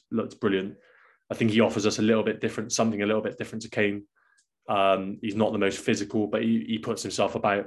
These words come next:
but he's quick, uh, he's nippy, he's a brilliant finisher, uh, good penalty taker.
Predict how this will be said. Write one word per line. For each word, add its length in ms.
but 140
he's 120
quick, 500
uh, 220
he's 160
nippy, 560
he's 120
a 60
brilliant 420
finisher, 460
uh, 440
good 160
penalty 300
taker. 500